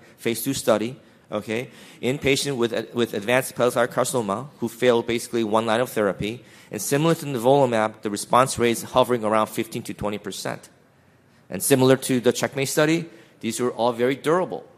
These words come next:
Okay, so these are something that we have not seen in the past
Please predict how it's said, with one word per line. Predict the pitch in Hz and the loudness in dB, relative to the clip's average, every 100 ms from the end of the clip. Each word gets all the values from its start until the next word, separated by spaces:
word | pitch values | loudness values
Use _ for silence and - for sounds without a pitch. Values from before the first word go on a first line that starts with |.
| _ _ _ - | _ _ _ -20
Okay, | - 95 107 | -16 -10 -10
so | - 147 | -4 -4
these | 151 185 | -2 0
are | 156 143 | 2 2
something | - - 143 139 | 0 -2 -2 0
that | 131 | -2
we | 117 | 0
have | 135 139 | 0 0
not | 123 | -6
seen | - 175 170 | -4 -6 -6
in | 113 | -6
the | - | -6
past | - 107 104 | 0 0 0